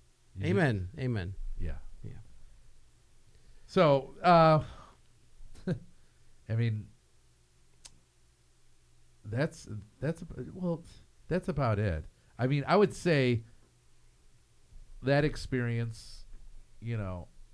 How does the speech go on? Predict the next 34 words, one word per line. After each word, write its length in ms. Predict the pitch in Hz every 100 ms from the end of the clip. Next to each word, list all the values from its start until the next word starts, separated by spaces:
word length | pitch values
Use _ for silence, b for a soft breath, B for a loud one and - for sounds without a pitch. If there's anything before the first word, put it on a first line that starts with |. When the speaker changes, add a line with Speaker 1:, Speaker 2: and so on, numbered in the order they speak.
| -
Speaker 1:
places 480 | - - 151 151 123
that 120 | - 101
I've 340 | 107 127 120
been 220 | 139 143 127
to 260 | 143 143 139
that 240 | 113 98
kind 220 | - 117
of 80 | 110 85 - - 92
brought 260 | - 101 98
that 100 | 107
experience 440 | 101 - - 101 104
to 60 | 110
me. 160 | 123 131
You 80 | 254
know, 140 | 269
you 180 | 233 139
go 180 | 113 143
to 120 | 135
a 60 |
town, 420 | 107 - 82 80 - b b b -
like, 200 | 113 110 - - - _ - _ _ _
and 320 | 117 117 110 101 -
you 180 | 123 123
just 200 | 113 -
feel 480 | - 117 113 110 -
like 320 | 90 90 - - _ - _ - _ -
you're 160 | 107
in 60 | 104
a 40 | 82
dream. 440 | 80 80 80 82 - _ -
Speaker 2:
Yeah. 160 | 107 - - b b b b b -
Speaker 1:
I've 320 | 107 117 120 113
gotten 380 | 101 92 95
that 300 | 90 78 73